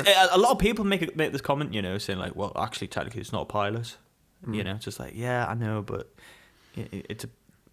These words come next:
Speaker 1: don't blame the pilot's a better title than don't blame the first episode,
Speaker 2: <laughs>
Speaker 1: isn't it?"
Speaker 2: Yeah. Don't blame season one, episode one.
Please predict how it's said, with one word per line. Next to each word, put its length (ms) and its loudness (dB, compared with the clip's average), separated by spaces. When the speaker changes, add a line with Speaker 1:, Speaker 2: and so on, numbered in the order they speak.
Speaker 1:
don't 180 -2
blame 160 0
the 60 -6
pilot's 400 -2
a 20 -14
better 240 -4
title 380 -6
than 320 -6
don't 180 -6
blame 200 -4
the 60 -6
first 320 -4
episode, 640 2
Speaker 2:
<laughs> 80 -10
Speaker 1:
isn't 220 0
it?" 280 4
Speaker 2:
Yeah. 340 2
Don't 180 8
blame 200 6
season 280 0
one, 100 2
episode 360 -2
one. 240 -4